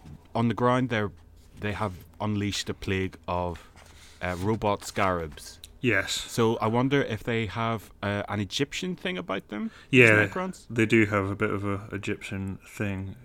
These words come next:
Speaker 2: uh, indeed. They start attacking the site that Zelia is at,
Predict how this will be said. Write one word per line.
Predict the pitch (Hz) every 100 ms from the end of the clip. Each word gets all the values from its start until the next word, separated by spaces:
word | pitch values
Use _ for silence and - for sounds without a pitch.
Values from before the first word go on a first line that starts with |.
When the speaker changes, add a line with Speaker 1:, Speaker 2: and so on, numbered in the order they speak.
| -
Speaker 2:
uh, | 104 101 98 95 -
indeed. | 104 104 98 95 - - - - - - - -
They | -
start | 120 131 113 - - - - - - - - - - - - - - -
attacking | - - 107 104 107 104
the | 101 98
site | - 110 104 73
that | 95 104
Zelia | 104 107 104 98 95
is | - 107
at, | 101 101 - -